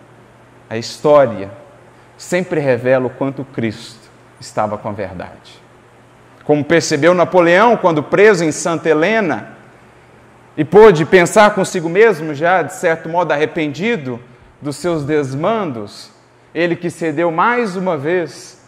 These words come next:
ao poder que embriagava, mas ele pensava consigo: "Que interessante, eu, Alexandre o Grande, Júlio César", mal sabia ele que era ele próprio,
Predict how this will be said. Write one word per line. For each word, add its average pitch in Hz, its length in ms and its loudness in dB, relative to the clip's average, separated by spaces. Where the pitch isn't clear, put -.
ao 160 180 2
poder 160 680 0
que 156 120 -10
embriagava, 139 1200 0
mas 156 160 -2
ele 220 160 2
pensava 208 720 -2
consigo: 143 720 -8
"Que 208 100 -10
interessante, 185 960 -6
eu, 196 500 4
Alexandre 190 760 -2
o 180 60 -6
Grande, 156 480 -8
Júlio 180 420 -2
César", 208 460 -2
mal 180 240 0
sabia 160 340 -4
ele 175 220 0
que 180 100 -6
era 160 140 4
ele 175 240 0
próprio, 175 580 -2